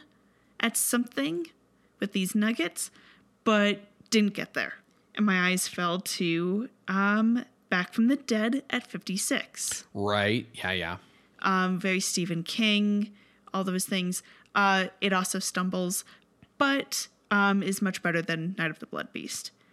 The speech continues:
Speaker 1: Looking down, I came to the seventies. I, I know in this area you looked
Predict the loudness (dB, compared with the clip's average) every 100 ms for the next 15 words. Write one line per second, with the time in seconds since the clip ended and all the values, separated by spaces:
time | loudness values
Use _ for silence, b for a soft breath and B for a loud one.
0 | b b b -8 -6 -2 0 2 2 0
1 | -4 -12 b b -2 2 4 4 4 2
2 | -2 0 0 0 0 0 0 0 0 0
3 | 2 2 0 -4 -8 -6 -6 -8 b b
4 | b 2 4 4 4 2 2 0 0 0
5 | 0 2 0 0 -2 -2 0 -2 -4 -14